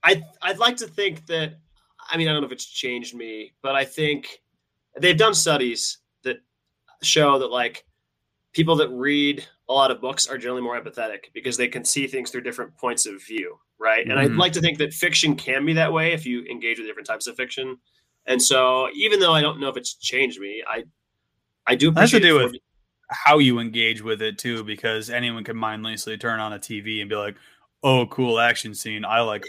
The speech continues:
Speaker 2: purple. This movie's great." It's a lot deeper than that. So we, I, even doing this podcast, it's like we're breaking down the actual depths of this movie and the different layers. And I think that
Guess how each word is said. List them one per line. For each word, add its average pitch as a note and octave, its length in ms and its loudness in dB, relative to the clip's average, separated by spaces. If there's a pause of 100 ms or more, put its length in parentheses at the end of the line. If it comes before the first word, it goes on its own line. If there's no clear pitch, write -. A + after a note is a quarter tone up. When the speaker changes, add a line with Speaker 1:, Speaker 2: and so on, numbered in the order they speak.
Speaker 2:
purple. A2+ 380 0
This F#2+ 220 -8
movie's A2+ 320 -4
great." A2+ 420 4 (340)
It's C3+ 340 2
a D3 60 4
lot B2+ 300 6
deeper A#2+ 300 -2
than G#2 180 -10
that. G#2 280 -4
So A2 460 -4
we, B2+ 260 -8
I, B2 120 -2
even A#2+ 360 -6 (100)
doing A#2 340 -4
this G#2+ 180 -10
podcast, A2 600 0
it's - 120 -12
like A2 160 -12
we're A#2+ 100 -4
breaking A2+ 460 -6
down A2+ 440 -4 (460)
the A#2 260 2
actual A2+ 480 2
depths G#2+ 520 -2
of A2 260 -4
this G#2+ 200 -6
movie A2+ 420 -8
and A2 120 -10
the G#2+ 60 -12
different A2 440 -10
layers. A2 520 -4
And A2 100 -10
I G#2 80 -8
think G#2+ 340 -8
that A2 280 -2